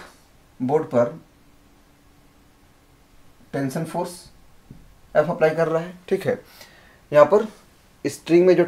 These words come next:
tension है वो F के equal होगा, ठीक है। Again, बोर्ड का वेट दोनों direction में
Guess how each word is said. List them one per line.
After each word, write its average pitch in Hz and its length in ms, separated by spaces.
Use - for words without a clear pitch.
tension 151 380
है 120 100
वो 160 320
F - 180
के 170 100
equal 165 220
होगा, 165 240
ठीक 185 200
है। 110 100
Again, 135 340
बोर्ड 143 360
का 175 140
वेट 127 420
दोनों 127 300
direction 147 300
में 185 200